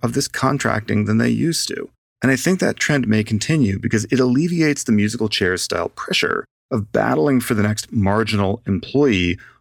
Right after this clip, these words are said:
or suffering the pain of a full-on departure where you go from having one employee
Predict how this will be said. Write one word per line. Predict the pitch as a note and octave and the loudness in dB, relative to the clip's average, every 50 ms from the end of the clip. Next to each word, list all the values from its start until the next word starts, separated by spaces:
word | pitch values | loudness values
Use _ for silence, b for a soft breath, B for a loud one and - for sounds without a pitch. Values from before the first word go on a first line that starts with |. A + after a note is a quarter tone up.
| B B | B B
or | - D3 D#3 D#3+ C#3 G#2+ G2 - | -4 0 0 2 0 0 -2 -6
suffering | - - - - D3 C#3 - - C#3+ C3 A#2+ A2+ | -8 -8 -4 -2 -2 -2 0 0 2 2 2 2
the | F#2+ G#2 - _ | 0 -2 -4 _
pain | - - - C3+ C#3+ C#3+ B2 G#2+ G2 F#2 - - _ _ _ | -8 -6 -4 -2 0 2 2 2 2 0 -2 -4 _ _ _
of | - G2 G2 | -2 0 0
a | F#2+ F#2 | 0 0
full-on | F#2 - - - - D3 D3 C#3 A#2+ A2+ A2 G#2+ G2+ | -2 -6 -8 -4 0 2 2 2 2 2 2 0 0
departure | - - - - B2+ C#3 C#3 - - E2+ F2 F#2 G#2+ - b b b b b b b _ - | -2 -4 -4 -2 -2 -2 -2 -2 -2 -2 -2 -4 -4 -6 b b b b b b b _ -2
where | G2+ F#2+ | 0 2
you | F#2 F#2 | 2 2
go | F2+ G2+ F#2+ F#2 | 2 2 2 2
from | F2 - - F2 | 0 -2 -6 -6
having | E2+ F2+ E2+ E2+ E2 F2 - - _ | -4 -4 -2 -2 -2 -4 -4 -8 _
one | - F#2 F#2+ G#2+ A2+ | -6 -2 0 2 2
employee | G#2 F#2 E2 F#2 E2 D#2+ D#2+ D#2 D#2+ D#2+ - | 0 0 0 -2 -2 0 0 -2 -4 -6 -8